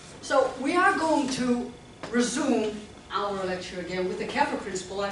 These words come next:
talked about that a little earlier in the lecture itself. And Kafir is the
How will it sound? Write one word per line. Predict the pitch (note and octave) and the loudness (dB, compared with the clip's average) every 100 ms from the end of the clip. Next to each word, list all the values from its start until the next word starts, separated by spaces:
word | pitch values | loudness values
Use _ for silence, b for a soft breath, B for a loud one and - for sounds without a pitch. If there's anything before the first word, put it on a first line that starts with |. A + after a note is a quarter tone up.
| - | -4
talked | A3+ A3+ | -6 -6
about | G3+ G3+ F#3+ | -4 -4 -4
that | F#3+ F3+ E3 - - - - - - - - - - | -4 -6 -6 -12 -20 -20 -20 -20 -20 -20 -20 -20 -6
a | |
little | F#3+ G#3+ G3+ B3 | -2 0 -2 -2
earlier | A3 G#3 F3 E3 - F#3 | 2 2 2 -2 -8 -8
in | F3+ | -6
the | F3 | -4
lecture | F3+ - E3+ | -6 -6 -6
itself. | E3 - C4 - - - - - - - - G4 | -6 -4 0 0 0 -6 -14 -18 -20 -20 -4 2
And | G4 - - - | 2 2 -10 -2
Kafir | D#4 D#4 A3+ A3+ - - - - - - - | -2 0 0 0 -2 -10 -18 -20 -16 -8 2
is | A#3 A#3 - | 4 4 2
the | A#3+ A#3 A3 G#3+ | -6 -4 -2 -4